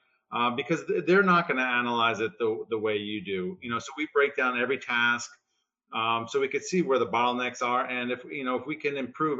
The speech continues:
every little piece over time, that's gonna turn up a, a huge, you know, value to our property. So, you know, it's, it's funny, when we start off, they, they've never man-,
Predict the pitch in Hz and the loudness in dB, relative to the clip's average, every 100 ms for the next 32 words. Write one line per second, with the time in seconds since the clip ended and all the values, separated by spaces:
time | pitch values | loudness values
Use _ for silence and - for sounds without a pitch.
0 | 135 151 151 151 135 - - 180 123 - | 0 0 2 2 2 2 2 2 2 -2
1 | - - _ - 139 139 - 247 165 120 | -8 -16 _ -2 0 2 4 4 4 2
2 | 120 120 - _ _ _ - 175 180 151 | -2 -6 -12 _ _ _ -2 -2 -2 -2
3 | 131 - 135 131 127 131 127 - - 117 | -4 -4 -2 0 -2 -2 -4 -4 -6 -6
4 | 117 117 117 - 175 170 156 139 120 - | -4 -6 -8 -4 2 4 2 0 -8 -10
5 | _ _ _ 131 120 117 117 117 117 101 | _ _ _ -6 -2 0 0 -2 -4 2
6 | 131 127 127 - 120 107 110 113 113 95 | 6 6 4 0 -2 -2 0 0 -2 -6
7 | 92 123 120 127 - _ _ _ 127 131 | -6 -2 -2 -2 -8 _ _ _ -2 0
8 | 135 151 143 - - 139 - 175 143 135 | 2 2 -2 -2 -6 -6 -2 -2 0 -2
9 | 143 123 - 139 143 131 139 139 - 165 | -4 -4 0 4 4 4 2 0 -2 -14
10 | 156 160 151 151 151 160 147 151 151 143 | -2 0 0 -2 0 2 4 6 6 2
11 | - _ _ _ _ _ _ _ 131 147 | -4 _ _ _ _ _ _ _ -4 2
12 | 143 | 2